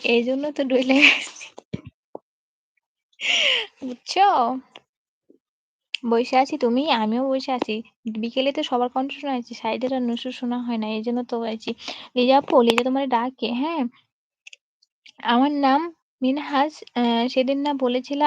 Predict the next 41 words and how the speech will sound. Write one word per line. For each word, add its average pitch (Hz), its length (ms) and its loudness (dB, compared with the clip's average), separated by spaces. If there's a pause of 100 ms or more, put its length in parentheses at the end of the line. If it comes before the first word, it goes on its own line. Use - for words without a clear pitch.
আমাকে 254 400 0
ফ্রি 240 200 -6 (100)
ফায়ার 269 360 -2
অ্যাড 233 320 -4
করবা, 269 420 0
আমাকে 240 380 -2
অপেক্ষায় 262 440 -4
পড়ে 262 280 0
আপনি 254 260 -2 (400)
লাইভে 254 340 2
আসেন, 294 360 0
প্লিজ 269 320 0
আমাকে 262 280 0
অ্যাড 240 280 4
করেন। 277 500 0 (280)
আমি 247 180 0
তো 320 100 0
খেলতে 277 300 0
পারি 311 180 2
না 233 120 0
ভাইয়া, 226 260 0
বলো, 226 340 0
আমি 269 180 2
তো 285 100 0
খেলতে 269 280 -4
পারি 247 200 -2
না। 226 120 -6
খেলতে 254 260 -8
পারলে 311 200 -8
তা 254 120 -4
হতো। 226 220 -6 (280)
কি - 140 -8
দিয়ে 302 200 -2
খাবার 254 300 2
খাইছো? 285 380 -2 (460)
আমি 262 240 0 (300)
মাছ 226 220 0
দিয়ে 269 160 -4
খেয়েছি 294 200 -4
ভাই, 285 140 2
তুমি? 269 240 -2